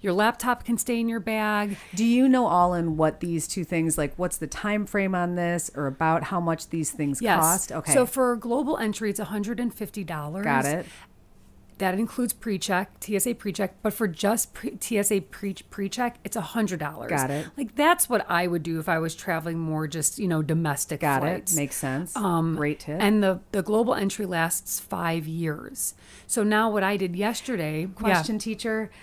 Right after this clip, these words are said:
Speaker 2: is the global entry different than, the, the passport is an entirely different document?
Speaker 1: You have to have your
Speaker 2: Got it.
Speaker 1: passport. That gets you in and out of countries. Global entry just also just, I think, I believe global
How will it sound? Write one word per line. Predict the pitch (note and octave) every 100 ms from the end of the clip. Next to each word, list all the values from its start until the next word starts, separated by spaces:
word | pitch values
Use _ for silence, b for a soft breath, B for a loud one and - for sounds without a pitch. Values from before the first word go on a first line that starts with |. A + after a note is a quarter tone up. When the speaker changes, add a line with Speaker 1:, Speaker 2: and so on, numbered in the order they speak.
| B -
Speaker 2:
is | A#3+ A3+
the | A#3+
global | G3+ G#3+ B3 C#4
entry | F#3+ F#3+ G#3 G3
different | D3 F#3+ G3+ - B3 - E3
than, | D3+ D#3 D#3 D#3 - _ - F#3+
the, | G#3 G3+
the | F#3
passport | - - A3 A3+ - F#3 D3+ -
is | D#3
an | D#3
entirely | D3 G3+ F#3 E3 D#3+ D#3+ D#3+
different | C#3 D3+ - C#3
document? | C3 A2 - A2+ A2+
Speaker 1:
You | A3
have | F3 G#3 -
to | G#3+
have | G3+
your | G3 F#3+
Speaker 2:
Got | F#3+
it. | F3
Speaker 1:
passport. | C#3+ F#3+ E3+ - - - -
That | F3+ F#3
gets | F#3+
you | G3+ F3
in |
and | E3+
out | D#3
of | D3+
countries. | - E3 E3+ D3+
Global | F#3 F3 F#3
entry | E3+ F3
just | D#3+ D#3
also | - F3+ - F3
just, | D#3 -
I | G3
think, | - G#3 G#3+ B B B B -
I | F#3
believe | E3+ F#3+ A3+ G#3
global | G3+ F3